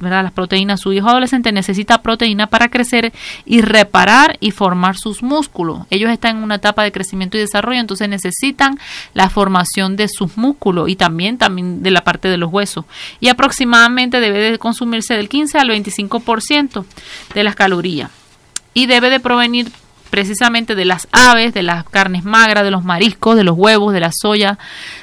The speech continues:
de las legumbres y productos lácteos semidescremados y descremados con fuente de leche, eh, de calcio adecuada. Tenemos que estar pendientes de la cantidad de calcio también que le estamos dando a nuestros niños,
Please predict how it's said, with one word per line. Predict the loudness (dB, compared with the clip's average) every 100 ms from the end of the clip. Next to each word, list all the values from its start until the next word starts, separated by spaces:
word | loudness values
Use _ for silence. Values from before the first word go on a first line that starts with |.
| -6
de | 2 4
las | 4
legumbres | 2 2 4 4
y | 2
productos | 2 0 2 0 2
lácteos | 2 2 0 -2
semidescremados | 0 0 -2 0 0 2 2
y |
descremados | 2 2 2 4 2
con | 2 -4
fuente | 0 -2 0 -2 -4 _
de | -4 -2 -2 -6
leche, | -4 -2 -2 -4 -2 0
eh, | 0
de | 0 -2 0
calcio | 0 0 -4 0
adecuada. | -2 -2 -6 -6 -6 -10 _ -20 -18 -18 -8
Tenemos | -2 0
que | 0
estar | 0 2
pendientes | 2 0 2
de | 0
la | 2
cantidad | 0 2
de | 0
calcio | 2 0 0 -2
también | -2 -2
que | -4
le |
estamos | -2 -2 0
dando | 0 0
a | -4
nuestros | -2 -2 -2
niños, | 0 -2